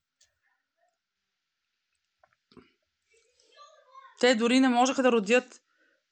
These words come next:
син или дъщеря. Те само, а, можеха да дадат своите души на, за, за, поради своята праведност. Тук виждаме, че имаме ситуация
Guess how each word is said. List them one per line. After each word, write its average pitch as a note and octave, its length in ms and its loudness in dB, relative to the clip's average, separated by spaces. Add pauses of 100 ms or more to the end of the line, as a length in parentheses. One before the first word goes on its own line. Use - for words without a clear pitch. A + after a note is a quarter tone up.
(140)
син - 520 -2
или A#3+ 200 -2
дъщеря. A3+ 680 0 (960)
Те D4+ 140 0
само, C#4+ 640 2 (840)
а, G#3 400 -2
можеха B3 420 0
да A3 100 -4
дадат G#3+ 440 -2
своите A3+ 600 -2
души G3+ 680 -4 (1700)
на, G3+ 260 -2
за, F3 280 -8 (100)
за, F#3+ 420 -8
поради G#3 280 -2
своята G#3+ 600 -2
праведност. F#3 680 -2 (840)
Тук C#4+ 300 -2
виждаме, B3+ 360 0
че B3 120 -2
имаме B3+ 240 0
ситуация A3+ 1000 -2